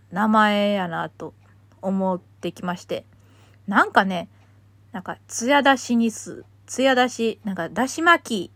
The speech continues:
みたいな。つや出しの、本当に文字だけ見てたら、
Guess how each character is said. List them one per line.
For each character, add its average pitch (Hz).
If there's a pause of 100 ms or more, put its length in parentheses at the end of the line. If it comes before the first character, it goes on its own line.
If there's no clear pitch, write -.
(240)
み 180
た 156
い 156
な。 147 (680)
つ -
や 311
出 302
し 277
の、 262
本 269
当 277
に 262
文 277
字 254
だ 190
け 185
見 190
て 190
た 165
ら、 170